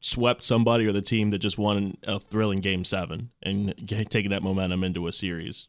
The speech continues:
Which one would you rather go with for that? But it's gonna be a tough series. I, I would like to see this go to three games. I think it has the high potential to go to three games. Slight edge to Jefferson just because I think the rest that they've got right now is gonna help them. Their arms are fully healthy, and then you're gonna have to turn around some of the other guys for Hedgesville and throw 'em pretty quick.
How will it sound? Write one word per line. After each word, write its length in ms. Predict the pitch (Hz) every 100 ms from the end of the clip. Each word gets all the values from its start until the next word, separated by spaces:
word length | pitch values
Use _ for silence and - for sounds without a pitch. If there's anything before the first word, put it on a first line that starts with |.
| -
Which 240 | 104 98
one 240 | 101 98 90
would 140 | 92
you 60 | 95
rather 240 | 92 90
go 220 | 90 95
with 240 | 90 90 -
for 120 | -
that? 220 | 53 58
But 200 | 98 101 - - - - _ -
it's 160 | 151
gonna 160 | - 196
be 80 | 156
a 60 |
tough 240 | 131 131 110
series. 440 | - 95 85 87 -
I, 260 | 120 120 85 - _ -
I 200 | 113 131
would 400 | 113 120 110 104
like 260 | 120 120
to 80 | 113
see 140 | 107 117
this 160 | 104
go 180 | - 107
to 60 | 101
three 240 | - 104
games. 440 | 98 101 98 101 -
I 120 | 98
think 240 | 95 202
it 60 | 107
has 180 | 98 90
the 140 | 98
high 220 | 92 104
potential 420 | 95 - 104 101 98
to 60 |
go 120 | 92
to 100 | 95
three 260 | 92 - 95
games. 420 | 92 95 95 92 - _ -
Slight 300 | - 120 127
edge 180 | 123 107
to 60 |
Jefferson 560 | 107 113 113 107 - 107
just 160 | 98 -
because 200 | 104 104
I 120 | 107
think 180 | 110 98
the 100 | 104
rest 300 | 104 101 -
that 100 | 101
they've 200 | 107 98
got 260 | 113 104
right 200 | 104 107
now 240 | 101 107 104
is 100 | 101
gonna 200 | 101 101
help 320 | 95 101 -
them. 260 | 101 101
Their 180 | 95 95
arms 300 | 101 101 101
are 60 | 101
fully 320 | - 104 101
healthy, 500 | 101 101 101 104 101
and 80 | 98
then 100 | 98
you're 120 | 98
gonna 80 | 101
have 120 | 101
to 80 | -
turn 180 | - 101
around 240 | 101 98
some 120 | -
of 80 | 95
the 80 | 92
other 160 | 95
guys 260 | 98 95 95
for 120 | -
Hedgesville 460 | 95 101 92 95 92
and 120 | 92
throw 200 | 95 98
'em 120 | 95
pretty 240 | 92 98 90
quick. 420 | - 98 95